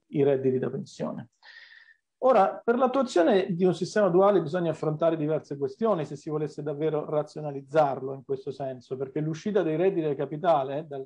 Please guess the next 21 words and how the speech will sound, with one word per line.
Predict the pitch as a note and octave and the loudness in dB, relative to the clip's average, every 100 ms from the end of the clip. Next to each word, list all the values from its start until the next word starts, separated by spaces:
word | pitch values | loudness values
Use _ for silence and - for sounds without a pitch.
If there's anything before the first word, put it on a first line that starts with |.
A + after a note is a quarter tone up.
| - | -14
dalla | - C#3+ C#3+ | -6 -4 -2
progressività | C#3 C#3+ F3+ G#3+ G3+ D#3+ | -2 -2 -2 -2 2 2
significa | D#3+ D3 E3 D3+ | 2 -6 -6 -4
che | C3 | -4
bisognerebbe | C3+ C#3 D#3+ D#3+ C#3+ | -6 -6 -4 -2 -4
affrontare | C#3+ - E3 - C#3+ D3 C3 - _ _ _ _ | -6 -10 -8 -2 0 0 -4 -10 _ _ _ _
la | - C#3+ | -6 -4
questione | D3+ - E3+ E3 | -4 -6 -6 -4
di | D3 | -4
far | C3+ C#3 | -4 -4
uscire | C3 E3+ D#3+ | -6 -6 -4
dalla | D3 C#3 | -4 -6
progressività, | C3 C3 C3 C3 F3 D#3 C#3 | -8 -10 -10 -10 -6 -2 -2
ad | |
esempio, | C3+ D3 D3 C3+ | -2 -6 -4 -4
tutti | F3+ E3+ D#3 | -2 -4 -4
i | D3+ | 0
redditi | F#3 F3 D3+ C3+ | 0 0 -4 -10
di | C3+ | -10
natura | C3+ D#3 C#3+ | -10 -6 -6
immobiliare, | C#3 C#3 C#3 C#3 C#3 C3 C#3 | -4 -6 -4 -2 -2 -4 -8